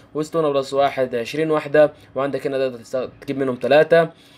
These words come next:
آه، طبعًا الستار اللي هي البرفكشن، آه، واحده بس، انا طبعًا عايز واحده منيها الصراحه زي ما انتم شايفين اهو.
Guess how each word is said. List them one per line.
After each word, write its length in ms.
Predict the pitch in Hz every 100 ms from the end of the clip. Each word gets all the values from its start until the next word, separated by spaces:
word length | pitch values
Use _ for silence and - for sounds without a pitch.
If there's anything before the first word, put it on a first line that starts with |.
| _ _ -
آه، 420 | 151 156 160 156
طبعًا 280 | 165 156 139
الستار 300 | - 147 139
اللي 120 | 139
هي 60 |
البرفكشن، 680 | 135 123 120 160 - 165 156 151 _ _ _ _ _ _ -
آه، 140 | 123 131
واحده 220 | 135 127
بس، 300 | 139 165 -
انا 100 | 123
طبعًا 240 | 135 127
عايز 200 | 127 127
واحده 180 | 135 127
منيها 280 | 120 123 135
الصراحه 600 | 123 117 131 139 170 170 - _ - _ _ _ _ _ _ _ _ _ - _ _ _ _ _ _ - _ - - - - _ _
زي 120 | 127
ما 60 | 131
انتم 120 | 131
شايفين 280 | 123 120 139
اهو. 320 | 117 127 165